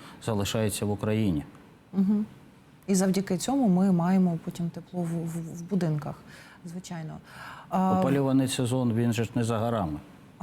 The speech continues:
Speaker 2: Абсолютно. Залишається буквально кілька ж теплих місяців, а потім знову будемо сидіти, можливо, навіть в холодних домівках. А, ви, е, говорили про те, що ви на, е,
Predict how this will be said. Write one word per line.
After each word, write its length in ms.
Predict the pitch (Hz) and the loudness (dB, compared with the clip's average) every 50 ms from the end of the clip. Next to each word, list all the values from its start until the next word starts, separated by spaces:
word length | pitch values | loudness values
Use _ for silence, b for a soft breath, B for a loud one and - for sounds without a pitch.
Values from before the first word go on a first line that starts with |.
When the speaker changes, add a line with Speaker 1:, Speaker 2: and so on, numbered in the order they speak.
| 160 - | -14 -8
Speaker 2:
Абсолютно. 640 | - - - - 220 202 190 170 170 - 165 165 | -4 -2 0 2 2 2 2 2 0 0 -2 -2
Залишається 580 | 170 175 170 180 185 - - 196 196 190 - 175 | 0 0 0 -2 -2 -2 -2 -2 -2 0 -2 -2
буквально 460 | 175 180 175 - 180 175 175 170 175 | -2 -4 -2 -2 0 0 2 2 0
кілька 300 | 185 - 185 190 - 170 | 0 0 -2 -2 -2 -2
ж 120 | 170 - | -4 -4
теплих 340 | - 170 170 - 170 175 - | -4 -4 -4 -2 -4 -2 0
місяців, 420 | 214 226 247 - 208 196 - 170 170 | -2 -2 0 -2 -4 -4 -2 -2 -2
а 40 | |
потім 320 | 165 - 185 185 - 180 180 | -2 -4 -4 -2 -2 -2 -2
знову 240 | 175 185 190 196 190 | 0 0 0 2 2
будемо 340 | 180 180 175 175 175 175 175 | 2 0 0 0 0 0 -2
сидіти, 460 | - - 180 170 170 170 - 175 165 165 170 - - - - - - - - - - - - - - - - - - | -4 -6 -8 -8 -10 -10 -12 -12 -14 -14 -14 -16 -20 -20 -20 -20 -20 -20 -20 -20 -20 -20 -20 -20 -20 -20 -14 -4 -2
можливо, 440 | 185 185 175 175 175 175 175 185 | 0 0 2 2 0 0 2 4
навіть 260 | 185 180 175 175 165 - | 4 4 4 2 0 -2
в 20 | |
холодних 440 | - - 185 180 180 170 180 180 190 | -4 -2 0 2 2 4 4 4 4
домівках. 600 | 185 214 214 190 160 143 - - - - - - - - - - - B B B B B B B B B B B B - | 6 6 6 6 4 2 -2 -6 -10 -12 -12 -16 -20 -20 -20 -20 -20 B B B B B B B B B B B B -4
А, 400 | - 196 190 196 196 190 185 185 | 0 2 4 4 4 4 4 2
ви, 400 | 185 175 180 185 233 247 269 277 277 | 2 2 2 2 4 4 4 4 4
е, 160 | 277 269 - - 202 202 | 4 2 2 2 2 2
говорили 580 | 202 196 196 196 180 202 202 220 247 262 254 233 | 4 4 4 2 2 2 2 2 2 2 2 0
про 160 | 190 - 202 | 0 -2 -2
те, 180 | 196 - 220 233 | 0 0 0 -2
що 220 | 226 - - 202 185 | -2 -2 -2 -2 0
ви 320 | 175 185 208 240 262 269 | 0 2 2 2 4 4
на, 540 | 240 196 185 190 185 185 180 180 180 170 - - | 6 6 6 6 6 4 4 4 2 2 0 0
е, 200 | 185 180 175 | 0 0 0